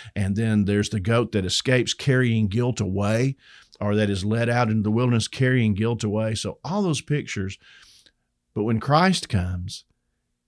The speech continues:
he fulfills the picture. He is the perfect sacrifice.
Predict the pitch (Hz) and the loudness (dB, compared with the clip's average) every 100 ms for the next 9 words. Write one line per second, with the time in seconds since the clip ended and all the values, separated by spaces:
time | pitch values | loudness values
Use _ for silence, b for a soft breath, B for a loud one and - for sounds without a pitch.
0 | _ - 143 190 165 110 104 117 _ _ | _ 2 6 6 6 4 2 -4 _ _
1 | - 117 107 - 165 143 104 101 104 - | -2 0 0 2 4 6 4 0 -4 -8
2 | - 110 - 170 175 - 85 - _ _ | -6 -4 0 -2 -2 -6 -8 -10 _ _
3 | _ _ _ 143 156 147 151 117 135 - | _ _ _ 4 4 4 2 2 0 -4
4 | - 175 190 - 127 - - - 113 104 | 0 2 2 0 -4 -4 -4 0 0 0
5 | - 95 - 82 67 76 | -4 -10 -8 -12 -12 -16